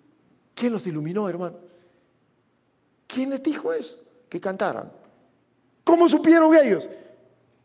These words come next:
Si usted se va de, se va de aquí triste, se va desconsolado, es, "Ah". Es porque no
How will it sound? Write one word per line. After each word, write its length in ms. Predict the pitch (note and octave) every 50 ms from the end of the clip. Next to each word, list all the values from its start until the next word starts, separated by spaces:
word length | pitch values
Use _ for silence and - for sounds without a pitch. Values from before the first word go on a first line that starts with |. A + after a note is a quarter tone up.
| _ _ _ _ _ _ _ _ _ _ _ _ _ _ _ _ _ _ _ _ _ _ _ _ _ _ _ _ _ _ _
Si 200 | _ - D3 D3+
usted 220 | C#3 - C4 C4
se 140 | A3 B3 B3
va 220 | A#3+ B3 A#3+ A#3 A#3
de, 380 | G#3 F#3+ F3+ - - - - -
se 240 | - - F3 E3+
va 160 | E3+ G#3 A3 A3
de 140 | G#3+ G3+
aquí 220 | F#3 - - A3+ -
triste, 600 | - - C#4+ E4 E4 - - - - A3+ G#3 - - - - - _ _
se 160 | _ - E3+
va 120 | F#3 G#3
desconsolado, 680 | G#3+ G3+ G3 - F#3+ F#3 F3 D3+ E3+ E3+ F3+ G3+ A#3 A3 G3+
es, 160 | F#3+ F#3 F#3+
"Ah". 760 | - G3 G#3+ - - A3+ - D3 D3+ D3+ D3+ D#3+ E3+ E3+ - - _ _ _ _ _ _ _ _ _ _ _ _ _ _ _ _ _ _ _ _ _ _ _ _ _ _ _ _
Es 220 | - A3 G#3 G3+ -
porque 320 | - G3+ F#3+ G3 F3+ E3+
no 380 | E3 F3+ G#3+ A3+ A#3 F#3+ C#3